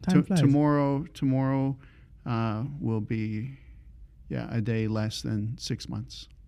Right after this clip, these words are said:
Speaker 1: Yeah, that was, that's really cool. That's really, whoa,
Speaker 2: <laughs>
Speaker 1: time really flies.
Speaker 2: And the transition was very quick.
Speaker 1: Mm-hmm.
Speaker 2: I, you know, I was elected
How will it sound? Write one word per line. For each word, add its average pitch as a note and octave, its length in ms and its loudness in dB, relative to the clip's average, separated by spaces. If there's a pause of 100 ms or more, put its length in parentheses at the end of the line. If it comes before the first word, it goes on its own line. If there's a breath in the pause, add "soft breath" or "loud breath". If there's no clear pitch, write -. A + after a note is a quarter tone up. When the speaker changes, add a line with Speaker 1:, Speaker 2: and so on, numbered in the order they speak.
(140)
Speaker 1:
Yeah, B2+ 240 2 (180)
that D3+ 160 2
was, G3+ 140 -2
that's E3 340 -2
really F3+ 200 2
cool. - 220 -12
That's E3 200 -2
really, E3+ 260 0 (120)
whoa, F#3+ 280 -2
Speaker 2:
<laughs> - 80 -4
Speaker 1:
time B3+ 280 -4
really A#3 160 2
flies. D3+ 440 0
Speaker 2:
And D3+ 180 8
the C#3+ 60 6
transition D3+ 640 6
was A#2+ 180 4
very B2 240 2
quick. A2+ 400 -2
Speaker 1:
Mm-hmm. C#3 140 6
Speaker 2:
I, C#3+ 320 8 (100)
you C3 60 4
know, A#2+ 100 2
I A#2 120 0
was A#2 180 0
elected A#2 720 0